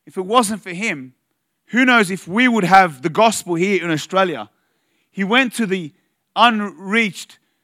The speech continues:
to the far ends to preach the gospel to the Gentiles.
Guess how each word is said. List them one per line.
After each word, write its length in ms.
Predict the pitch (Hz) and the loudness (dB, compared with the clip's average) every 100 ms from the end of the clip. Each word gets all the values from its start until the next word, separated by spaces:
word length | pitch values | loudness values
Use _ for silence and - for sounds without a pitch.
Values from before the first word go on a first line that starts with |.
| _ _ | _ _
to 140 | - 196 | -8 -4
the 240 | 202 170 _ | -4 -6 _
far 560 | - - 233 240 220 - _ _ _ - | -8 4 6 6 4 -2 _ _ _ -4
ends 560 | 226 226 160 131 - - _ _ _ _ _ | 0 0 -2 -12 -16 -18 _ _ _ _ _
to 320 | - 202 185 - _ | -4 -4 -4 -10 _
preach 520 | - 202 254 233 - - | -14 -6 -4 -4 -8 -16
the 120 | 156 | -16
gospel 600 | 156 285 175 - 143 113 _ _ - | -4 -4 -4 -8 -12 -14 _ _ -14
to 100 | - | -6
the 100 | 185 | -4
Gentiles. 920 | 160 226 226 185 151 110 107 - | 0 0 0 0 -2 -2 -10 -18